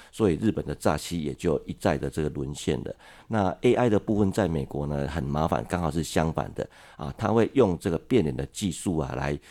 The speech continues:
这个骗小朋友。那可能美国的小朋友也都比较早熟一点，他就会，呃，以为认识了这个网友，然后就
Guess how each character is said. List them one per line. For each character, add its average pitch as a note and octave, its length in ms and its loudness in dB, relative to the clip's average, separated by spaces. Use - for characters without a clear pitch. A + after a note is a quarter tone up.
这 D#2+ 140 -4
个 C#2 260 -2
骗 D2+ 240 0
小 C#2 180 -2
朋 D2+ 240 2
友。 D#2 160 2
那 F2+ 200 2
可 - 180 -8
能 E2 300 0
美 F2+ 100 4
国 D#2 140 0
的 D#2+ 80 2
小 D2+ 160 0
朋 E2+ 140 0
友 E2 100 4
也 C2+ 100 0
都 F2 140 0
比 E2 140 -2
较 D#2+ 180 0
早 C2+ 260 -4
熟 D2+ 240 -2
一 F2 60 0
点， F2 240 -2
他 G2+ 100 0
就 F#2+ 160 0
会， F2 180 2
呃， D2+ 120 -4
以 D2+ 180 -6
为 C2+ 240 -2
认 G#2 160 4
识 F2+ 220 -2
了 D2 100 0
这 - 100 -2
个 D#2+ 100 2
网 C#2+ 300 0
友， E2+ 180 2
然 D#2 140 -4
后 F2 140 0
就 D#2+ 300 2